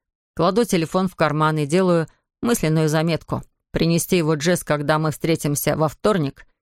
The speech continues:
и я разгадаю, чему должен был научиться. Уже больше десяти лет мы получаем на Рождество открытку от какой-нибудь незнакомой семьи.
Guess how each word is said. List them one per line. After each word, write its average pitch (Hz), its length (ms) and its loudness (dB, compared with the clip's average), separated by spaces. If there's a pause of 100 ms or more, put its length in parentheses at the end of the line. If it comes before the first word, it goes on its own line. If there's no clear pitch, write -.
(220)
и 175 80 2
я 226 140 4
разгадаю, 175 560 0
чему 156 260 -2
должен 156 400 0
был 160 160 0
научиться. 143 640 -4 (1040)
Уже 165 180 2
больше 196 340 0
десяти 190 340 0
лет 202 240 2
мы 160 120 -2
получаем 160 560 0
на 156 120 2
Рождество 151 480 -2
открытку - 480 -2
от - 100 -4
какой-нибудь 151 540 -2
незнакомой 147 520 -2
семьи. 143 400 -4